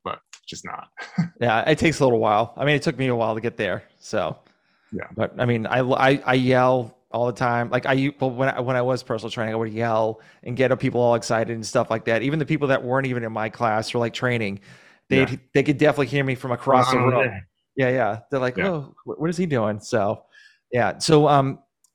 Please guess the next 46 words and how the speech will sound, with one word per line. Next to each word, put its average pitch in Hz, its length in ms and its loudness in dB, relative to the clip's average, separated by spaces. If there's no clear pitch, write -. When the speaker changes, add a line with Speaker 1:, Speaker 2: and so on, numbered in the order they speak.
Speaker 2:
you, 202 220 2
you 165 140 2
live 185 140 4
in 151 60 0
California 147 500 2
right 120 160 -2
now. 131 200 0
So 135 180 -2
when, 165 360 -4
Speaker 1:
Yeah. - 60 -6
Speaker 2:
when 156 180 -2
did 170 140 -6
you 160 100 -2
move 143 240 -2
fr-, - 180 -8
from 131 180 -2
Idaho 123 400 0
to 110 100 -2
California? 110 640 -4
Speaker 1:
Uh, 95 100 0
about 104 280 0
two 113 120 2
years 92 200 0
ago. 82 140 -8
Speaker 2:
Okay. 127 300 0
Okay. 113 240 -2
Speaker 1:
Yeah. - 120 -6
Speaker 2:
So 135 360 4
is 135 180 0
that 143 200 2
when 143 140 0
you 143 100 0
were 139 140 2
like, 127 420 0
um, 107 440 -2
what 160 180 2
was 156 160 0
the 147 60 -6
reason 143 300 -2
for, 120 460 -4
for 117 120 -8
the 104 100 -8
move? 107 380 -4
Speaker 1:
Um, 98 560 2
mostly 120 460 2
the, 92 520 -2